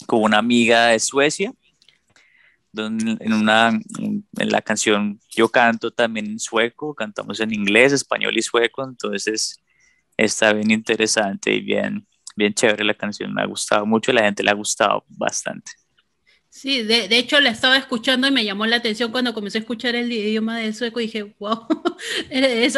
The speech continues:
Speaker 2: es algo que,
Speaker 1: <laughs>
Speaker 2: que no, usualmente no te sueles encontrar fácilmente, el que si ya te encontrabas dos idiomas, quizás en una sola canción encontrarte tres, pues ya era una cosa totalmente
Speaker 1: Sí.
Speaker 2: distinta, ¿no?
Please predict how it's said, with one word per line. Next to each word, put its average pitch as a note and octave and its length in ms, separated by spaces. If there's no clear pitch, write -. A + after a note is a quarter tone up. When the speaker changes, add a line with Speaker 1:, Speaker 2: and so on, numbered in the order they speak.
Speaker 2:
es - 240
algo D#4+ 140
que, B3 460
Speaker 1:
<laughs> - 20
Speaker 2:
que A#3+ 160
no, B3+ 140
usualmente C#4+ 440
no C#4+ 120
te D4 100
sueles C#4 260
encontrar B3 400
fácilmente, B3+ 840
el A3+ 200
que G#3+ 200
si - 180
ya B3+ 160
te D4 60
encontrabas C4 480
dos C4+ 180
idiomas, C4+ 400
quizás B3 320
en B3 100
una C4 200
sola C4+ 240
canción C4 320
encontrarte A#3+ 560
tres, B3+ 260
pues G#3+ 140
ya A3 100
era A3+ 480
una A#3 160
cosa A#3 240
totalmente A3 500
Speaker 1:
Sí. E3 80
Speaker 2:
distinta, F#3+ 500
¿no? A3+ 300